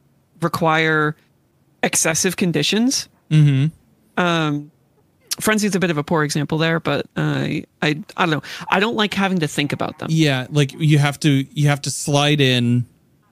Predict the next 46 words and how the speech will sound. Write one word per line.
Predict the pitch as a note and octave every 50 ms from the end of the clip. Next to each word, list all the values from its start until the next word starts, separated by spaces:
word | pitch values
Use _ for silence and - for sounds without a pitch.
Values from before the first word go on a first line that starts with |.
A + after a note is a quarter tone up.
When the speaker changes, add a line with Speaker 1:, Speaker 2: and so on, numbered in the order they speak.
| _ _ _ -
Speaker 2:
and | C#3+ C#3+ C#3
then | C3 B2+ A#2
crouch | - - - C3+ B2+ A#2+ A#2 - - - - - -
and | - C3+ C3
then | A#2+ A#2 A2
punch | - - C3 B2+ A#2+ -
something | - B2+ A2+ A2 - - A2 G#2 G#2
in | E2 G2+ B2
order | A#2+ A#2+ A#2 A#2
for | A2 - B2+ A#2+
this | A#2 A#2 A2+ - - - - - - _ _ _ _
perk | - - B2 A2 - -
to | A#2+
proc. | - - - B2+ A2 A2+ B2 - - - - - _ _ - - - _ _ _ _ _ -
Speaker 1:
Exactly. | G#3 F#3 F3 F3 D#3 C#3 - - B2 A2+ -
Speaker 2:
Yeah. | E3 B2 B2
Speaker 1:
Yeah. | D3+ C#3 - - - - _ _ _ _ _ _ _ _ -
Yeah, | F#3+ F#3+ E3+
I | E3+
don't | E3 D#3
know. | D#3+ E3+
That, | F#3 F3
that's | - F#3 F3+ -
pretty | - F#3+ E3+
much | D#3 C#3+ -
just | - - -
my | E3+ D3+ C#3+
entire, | C3+ C#3+ - D#3+ D3+ D3+ D3+ C#3+ C#3 C#3+ - _ -
my | D#3 C#3+
entire | C#3+ C#3 D#3+ C#3+ C#3+
thing | - E3 D#3 D#3+
is, | D#3 D3+ D3 -
is | - F3+ E3 D#3
the | F3 F3
consistency | - G#3 F#3+ - A3 - - G3+ - G#3 F#3
over | F3 D3+ D#3+
everything | D#3 D3 C#3+ C#3 - C#3 B2+
else. | - - F3+ - - -
Speaker 2:
Mm-hmm. | E3 D3 C#3
Speaker 1:
Um, | D#3+ D3+ D3 C#3+ C#3+ C#3+ D3 D#3 - - - - _ _ _ _ _ _ _ _ _ _ _ -
and | F3+ F3 E3 D#3+ D#3 D#3 D3+ D3+ - _ _ _ _ _ _ _ _ _ _ _ -
I | E3+
don't | F3 G#3
know. | E4 E4 A3+ F3+ -
It's | C#3 - - - -
just, | - D#3+ D#3 - - -